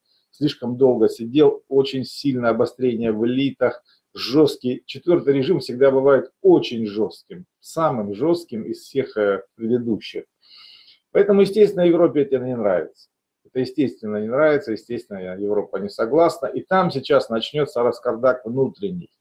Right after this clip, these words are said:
То есть сейчас, э, либералы сделают все, чтобы она не попала на четвертый срок,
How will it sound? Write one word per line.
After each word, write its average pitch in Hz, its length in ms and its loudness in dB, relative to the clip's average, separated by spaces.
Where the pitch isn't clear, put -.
То 104 60 -6
есть 101 100 -8
сейчас, 143 260 0
э, 104 480 2
либералы 131 520 2
сделают 131 400 2
все, - 260 -2
чтобы 117 340 -2
она 131 300 -2
не 117 140 -6
попала 127 560 2
на 107 120 -4
четвертый 110 520 -6
срок, 185 460 -4